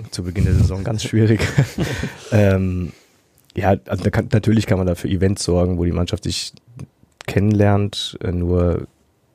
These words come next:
der Charakter ist entscheidend des Spielers, um sich auch selbst einbringen zu wollen in ein Team. Und, äh, natürlich müssen die bei uns jetzt zum Beispiel Michael Haas oder die Kollegen Katzikianis, die, die Jungs, die Erlangen einfach schon innen auswendig kennen, lange da sind, viel Erfahrung haben,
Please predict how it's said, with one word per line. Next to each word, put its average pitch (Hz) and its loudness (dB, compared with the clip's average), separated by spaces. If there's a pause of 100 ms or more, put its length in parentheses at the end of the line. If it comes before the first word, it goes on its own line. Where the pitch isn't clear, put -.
(680)
der 95 0
Charakter 92 2
ist 95 0
entscheidend 90 0
des 87 0
Spielers, 92 0
um 92 -4
sich 92 -2
auch 92 0
selbst - -2
einbringen 92 -2
zu - 0
wollen 90 4
in 82 -2
ein 82 -6
Team. 82 -2
Und, 87 -6
äh, 82 2 (460)
natürlich 92 2
müssen 92 0
die 90 2 (480)
bei - -2
uns 85 -2
jetzt 87 0
zum 90 -4
Beispiel 90 0
Michael 92 2
Haas 90 2
oder 87 0
die 90 -2
Kollegen 92 0
Katzikianis, 87 0
die, 85 -2
die 92 -2
Jungs, 95 0
die 90 -2
Erlangen 92 2
einfach 90 -2
schon - -2
innen 90 -2
auswendig 87 -2
kennen, 92 0
lange 87 -2
da 87 2
sind, 92 0 (340)
viel 95 0
Erfahrung 92 2
haben, 90 0